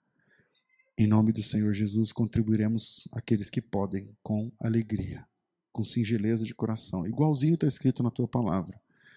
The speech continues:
para vivermos a vida igual está escrita na tua palavra.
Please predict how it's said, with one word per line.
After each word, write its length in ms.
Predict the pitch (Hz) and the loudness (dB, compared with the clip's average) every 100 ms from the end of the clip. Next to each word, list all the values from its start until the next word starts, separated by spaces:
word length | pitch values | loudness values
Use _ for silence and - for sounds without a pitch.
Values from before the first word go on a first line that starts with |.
| _ _ _ | _ _ _
para 160 | 110 107 | 4 6
vivermos 840 | 113 107 113 113 113 113 - - | 4 2 4 4 2 0 -4 -6
a 80 | - | -4
vida 500 | 98 107 117 107 101 131 | -2 0 0 -2 -8 -6
igual 560 | - 110 110 104 95 - - | -6 0 2 2 0 -6 -6
está 220 | - 98 | -2 0
escrita 380 | - - 104 101 | 0 -4 -2 -4
na 80 | |
tua 160 | 98 95 | -2 -6
palavra. 520 | - 98 92 87 - | -4 -4 -4 -8 -14